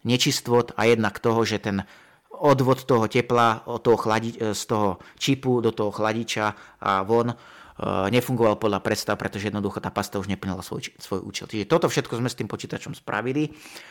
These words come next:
následne, samozrejme, sme vymenili aj to S S D čko.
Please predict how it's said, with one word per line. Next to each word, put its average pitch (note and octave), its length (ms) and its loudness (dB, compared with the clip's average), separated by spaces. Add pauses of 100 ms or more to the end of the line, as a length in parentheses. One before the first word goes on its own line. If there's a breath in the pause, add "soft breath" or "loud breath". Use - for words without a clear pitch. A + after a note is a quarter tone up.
(500 loud breath)
následne, B2+ 480 4
samozrejme, A2+ 560 -2
sme G#2 160 -4
vymenili G#2+ 560 -2
aj A2+ 320 2
to - 80 -4
S F2+ 220 -6
S - 20 -16
D G2+ 160 -2
čko. C#3+ 480 -2